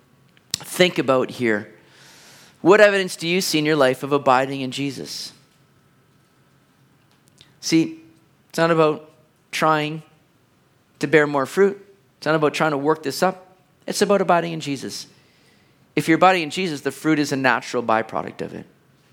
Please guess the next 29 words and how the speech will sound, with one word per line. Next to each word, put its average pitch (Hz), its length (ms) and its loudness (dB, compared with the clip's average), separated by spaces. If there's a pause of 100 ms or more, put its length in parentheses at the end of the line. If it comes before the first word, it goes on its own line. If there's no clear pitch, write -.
(220)
Are 110 60 -6
you 127 140 -2
seeing 143 300 -4
that 120 140 0
in 120 80 -6
your 117 120 -6
life? 120 320 -8 (460)
Secondly, 202 420 4
what 214 240 2
quality 208 480 2
or 185 60 2
action 190 440 -2
discussed 185 460 0
today 185 140 2
do 170 120 -6
you 269 120 0
want 202 180 2
to 196 40 -4
see 214 200 -2
more 208 260 2
of 226 160 0 (380)
in 202 100 2
your 277 140 4
life? 190 200 2 (140)
Is 185 180 4
it 208 220 4 (140)
obedience? 202 640 0
Is 175 120 0
it 190 180 2